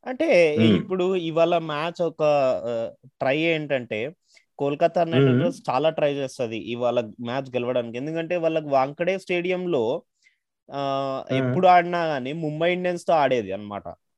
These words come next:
Speaker 2: ఆ, అదేలే.
Speaker 1: And
Speaker 2: ఓ,
Speaker 1: ఇంకో
Speaker 2: అప్పుడు
Speaker 1: విషయం,
Speaker 2: హోమ్ గ్రౌండ్ అదే కదా.
Speaker 1: ఆ, ఎందుకన్-,
Speaker 2: Hmm.
Speaker 1: and ఇంకో విషయం ఏంటంటే, వాళ్ళు ఓడిపోయేవాళ్ళు,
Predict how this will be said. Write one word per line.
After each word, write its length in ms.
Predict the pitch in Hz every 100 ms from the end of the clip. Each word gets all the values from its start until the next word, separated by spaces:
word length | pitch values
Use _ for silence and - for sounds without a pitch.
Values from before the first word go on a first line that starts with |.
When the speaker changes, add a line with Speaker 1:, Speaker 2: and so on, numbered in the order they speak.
| _ _ _ _ _ _ _ 120
Speaker 2:
ఆ, 260 | 131 131
అదేలే. 480 | 117 110 107 92 - - _ _ _ _ _ 160 185
Speaker 1:
And 160 | 190 185
Speaker 2:
ఓ, 20 |
Speaker 1:
ఇంకో 360 | - - -
Speaker 2:
అప్పుడు 220 | 202 208 127
Speaker 1:
విషయం, 140 | 131
Speaker 2:
హోమ్ 160 | 131 127
గ్రౌండ్ 220 | 123 110
అదే 140 | 104
కదా. 220 | 101 95 92 143
Speaker 1:
ఆ, 400 | 151 143 110 95 -
ఎందుకన్-, 500 | 151 165 196 202 -
Speaker 2:
Hmm. 360 | - - 170 214
Speaker 1:
and 120 | 214
ఇంకో 240 | 196 190
విషయం 360 | 202 196 - 190
ఏంటంటే, 440 | 185 185 185 180
వాళ్ళు 260 | 226 214 190
ఓడిపోయేవాళ్ళు, 720 | 180 190 208 196 147 104 90